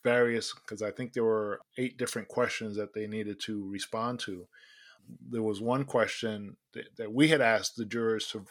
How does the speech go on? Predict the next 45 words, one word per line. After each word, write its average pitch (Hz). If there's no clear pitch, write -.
to 110
say 123
yes 117
to -
each 120
question 120
except 113
for 107
one, 104
uh, 104
where 107
they 107
had 107
to -
answer 113
no 123
to. -
And 110
that 143
was 160
the 147
only 151
thing 143
that 131
I 127
remember 131
was 117
important. 139
It's 113
like, 110
okay, 123
question 143
number 120
four 143
has 123
to 123
be 113
no 123
when 117
all 113
the 113
other 113
ones 104
are 95
yes. 104